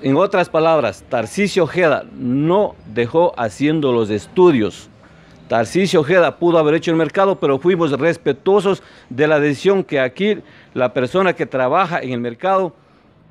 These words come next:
estaba teniendo y estaba diciendo lo que ya dije anteriormente, cuáles fueron los problemas. Tercero, que hay, yo no lo sé, no sé cómo interpretarlo, sí, probablemente hay un poco de mala fe cuando exponen mi nombre sin tener el absoluto conocimiento.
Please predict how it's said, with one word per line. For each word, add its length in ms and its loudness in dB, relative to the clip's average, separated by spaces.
estaba 420 0
teniendo 400 0
y 80 -4
estaba 320 -2
diciendo 400 -2
lo 100 -2
que 120 -4
ya 60 2
dije 140 0
anteriormente, 540 0
cuáles 300 0
fueron 180 2
los 120 -2
problemas. 440 0
Tercero, 640 0
que 380 0
hay, 280 0
yo 220 4
no 180 4
lo 120 4
sé, 180 0
no 140 2
sé 180 0
cómo 220 2
interpretarlo, 580 0
sí, 160 -8
probablemente 720 2
hay 180 0
un 160 0
poco 340 -2
de 120 0
mala 360 2
fe 300 0
cuando 280 0
exponen 520 2
mi 120 2
nombre 420 2
sin 320 -2
tener 440 0
el 140 0
absoluto 560 0
conocimiento. 760 -2